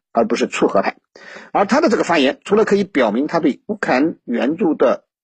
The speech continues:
基本立场之外呢，还有两个方面的意图：一是回应泽连斯基加大对乌军事援助的要求。那么对乌军事援助啊，可以说是这一次慕尼黑安全会议的核心议题。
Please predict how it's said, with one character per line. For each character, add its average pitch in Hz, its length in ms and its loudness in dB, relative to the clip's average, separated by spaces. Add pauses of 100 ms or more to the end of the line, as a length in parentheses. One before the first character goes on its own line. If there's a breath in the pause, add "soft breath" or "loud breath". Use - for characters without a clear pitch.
(160)
基 349 160 -2
本 185 160 0
立 175 80 2
场 117 160 -4
之 123 80 -2
外 127 140 2
呢， 92 100 -6 (500 soft breath)
还 - 240 -2
有 120 260 4
两 110 280 -4
个 - 80 -4
方 185 160 2
面 170 80 2
的 120 60 -2
意 294 100 -2
图： - 320 -10
一 151 120 0
是 - 160 0
回 110 220 2
应 180 260 2
泽 127 120 0
连 131 160 2
斯 131 140 -6
基 135 200 -6 (220)
加 165 240 0
大 143 160 -4
对 120 180 2
乌 117 140 0
军 127 160 0
事 123 80 -2
援 101 160 0
助 131 80 -6
的 95 80 -4
要 101 160 2
求。 - 100 -6 (540 loud breath)
那 196 100 2
么 190 80 2
对 240 180 4
乌 220 120 4
军 220 100 4
事 196 80 4
援 139 160 2
助 160 80 2
啊， 92 160 2
可 - 140 -2
以 117 80 2
说 131 160 2
是 110 200 -6 (240)
这 127 140 2
一 117 80 2
次 - 240 -6
慕 160 160 2
尼 127 140 4
黑 147 200 0
安 175 160 0
全 151 160 2
会 160 140 2
议 123 80 2
的 95 80 2
核 - 180 0
心 226 220 2
议 - 40 -6
题。 - 160 -16